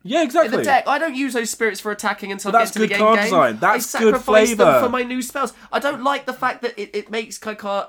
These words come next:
Speaker 2: as much of a douche as I am. Because all we see him now is basically going, "Hey, I, I have all of this, I, I create all of these lives, and then I use them for my own, own vices." Or not vices, but my own devices.
Speaker 1: Yeah.
Speaker 2: Devices.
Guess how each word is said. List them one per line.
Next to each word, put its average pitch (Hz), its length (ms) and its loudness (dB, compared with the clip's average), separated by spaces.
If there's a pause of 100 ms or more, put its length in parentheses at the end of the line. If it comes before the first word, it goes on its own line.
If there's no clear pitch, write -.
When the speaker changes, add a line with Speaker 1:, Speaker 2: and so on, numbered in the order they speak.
Speaker 2:
as 190 200 -6
much 196 200 -10
of 180 80 -14
a 180 40 -16
douche 190 340 -12
as 170 120 -10
I 170 220 -6
am. 90 420 -8 (300)
Because 175 380 -8 (220)
all 226 180 -2
we 262 140 -6
see 226 240 -8
him 196 80 -8
now 196 180 -6
is 170 80 -8
basically 160 340 -8
going, 143 380 -6 (140)
"Hey, 135 360 -2
I, 98 220 -6
I 107 120 -6
have 113 180 -8
all 135 120 -8
of 127 60 -12
this, 123 260 -12
I, 110 160 -10
I 113 100 -8
create 151 280 -8
all 156 160 -6
of 131 60 -12
these 131 180 -10
lives, 143 320 -4
and 117 100 -12
then 110 60 -6
I 107 60 -8
use 127 320 -8
them 131 160 -10
for 117 80 -20
my 110 160 -6
own, 113 260 -10 (220)
own 117 160 -10
vices." 95 720 -14 (100)
Or 90 160 -16
not 113 220 -10
vices, 87 400 -14
but - 160 -14
my 104 120 -10
own 101 140 -12
devices. 90 600 -14
Speaker 1:
Yeah. 139 140 -4
Speaker 2:
Devices. 85 680 -14